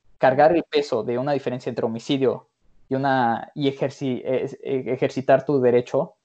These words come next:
basado en un individuo es extremadamente peligroso para la sociedad, tanto moralmente como efec-, e-, o sea, objetivamente.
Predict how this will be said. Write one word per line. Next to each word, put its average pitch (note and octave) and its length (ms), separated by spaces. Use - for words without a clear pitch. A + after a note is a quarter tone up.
basado C3+ 280
en C3+ 60
un C3+ 120
individuo B2 240
es B2 160
extremadamente C3 580
peligroso A#2 380
para A#2+ 140
la G#2+ 100
sociedad, C3 500
tanto B2+ 240
moralmente B2+ 560
como B2 220
efec-, A2 260
e-, - 200
o B2 60
sea, A#2 140
objetivamente. A#2+ 760